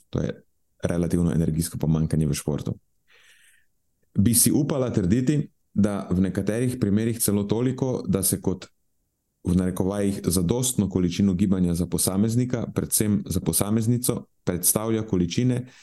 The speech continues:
ki so še nižje od najbolj splošnih priporočil. Čeprav seveda pozdravljam idejo, da se naslavlja te težave, se resno sprašujem, ali je resen problem med splošno populacijo res tako prevalenten.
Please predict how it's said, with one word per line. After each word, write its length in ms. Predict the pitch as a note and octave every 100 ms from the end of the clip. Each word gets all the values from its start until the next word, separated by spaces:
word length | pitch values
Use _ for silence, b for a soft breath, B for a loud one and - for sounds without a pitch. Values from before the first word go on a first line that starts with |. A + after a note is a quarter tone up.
| B _
ki 140 | -
so 120 | F#2+ G2+
še 180 | - G#2
nižje 480 | B2 C3+ B2 A#2 -
od 140 | F2
najbolj 380 | F#2+ G2+ G2+ G2+ -
splošnih 500 | F#2+ F#2+ - F#2 -
priporočil. 560 | - F2+ F2 - D#2+ G#2+ - _ b b b b _ _
Čeprav 440 | - G2+ A2 B2 C3+
seveda 340 | A#2 A2 A#2+
pozdravljam 540 | G2+ F#2 G#2+ A2+ A#2 F2
idejo, 460 | F2 G2+ A2 G2+ - -
da 200 | F2+ F2+
se 220 | E2+ F#2
naslavlja 520 | F2 E2+ A2+ B2 A2 F#2
te 100 | F#2+
težave, 460 | E2+ F2+ F#2+ G2
se 160 | F#2+ G2
resno 260 | G#2+ - G2+
sprašujem, 580 | - E2 - A2+ G#2+ -
ali 260 | - F2 F2
je 80 | F2+
resen 380 | A#2 - G2+
problem 420 | G2+ E2+ F#2+ G2+ F#2
med 120 | F2+
splošno 420 | - F#2+ G#2+ - G2
populacijo 600 | F#2+ F#2 F#2 F#2+ F#2+ D#2+
res 200 | F#2+ G2+
tako 440 | - E2+ F#2 F2+ -
prevalenten. 640 | - F2 F2+ E2 D2+ C2